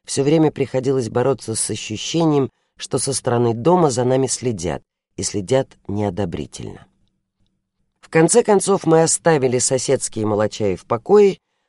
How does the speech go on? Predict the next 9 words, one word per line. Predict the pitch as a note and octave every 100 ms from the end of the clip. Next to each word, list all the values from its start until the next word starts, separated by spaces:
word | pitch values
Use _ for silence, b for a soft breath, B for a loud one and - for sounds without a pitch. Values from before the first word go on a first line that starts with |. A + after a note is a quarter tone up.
| -
но | B2 C#3+
время | C#3 D#3+ C#3
от | A#2+ A#2+
времени | D3+ G3+ G3 E3+ D3+ -
использовали | B2+ - - C#3+ A2 A2 G#2
пустырь | - A2 - F#3+ F3+ _ _ -
для | B2
хранения | B2+ C3 C#3 D#3+ C#3 A#2+
песка | - G#2 - E3+ F3+